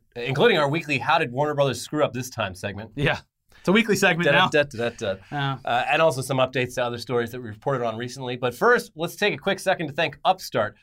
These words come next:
Speaker 1: for sponsoring today's episode. When it comes to paying off debt, it can often feel like an uphill battle. High interest rates resulting in minimum monthly payments keeps you in an endless cycle of debt. Upstart can help you get ahead.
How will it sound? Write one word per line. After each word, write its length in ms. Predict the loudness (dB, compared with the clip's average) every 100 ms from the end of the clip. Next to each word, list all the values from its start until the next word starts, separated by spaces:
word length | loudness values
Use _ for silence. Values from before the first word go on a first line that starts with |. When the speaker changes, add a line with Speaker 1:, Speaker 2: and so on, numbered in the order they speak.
| -10
Speaker 1:
for 80 | -6
sponsoring 520 | 0 0 0 -4 -4
today's 340 | -2 0 2
episode. 480 | 0 -2 -6 -8 -8 _ _ _ _
When 120 | -4 2
it 40 |
comes 160 | 2 2
to 80 |
paying 240 | 0 2 4
off 160 | 4
debt, 280 | 4 2 2 _ -12
it 100 | -2
can 100 | 0
often 220 | 0 -2
feel 160 | 2
like 180 | 4 2 -4
an 80 |
uphill 320 | -8 -6 -6 -2
battle. 320 | -2 -4 -10 _ _
High 200 | 0 2
interest 300 | 0 -4 -2
rates 220 | 0 0
resulting 380 | -2 -2 -2 -2
in 120 | -4
minimum 300 | -2 -2 -2
monthly 300 | -2 -2 -2
payments 360 | -2 -2 -2 -6
keeps 260 | -6 -6 -4
you 80 |
in 60 | -6
an 100 | -4 -2
endless 300 | -2 -4 -2
cycle 280 | -2 -2
of 80 | -4
debt. 300 | 2 2 0 _ _ _ 0
Upstart 400 | 0 4 2 4
can 80 | 2
help 200 | 2 0
you 80 | -2
get 140 | 0
ahead. 300 | 4 2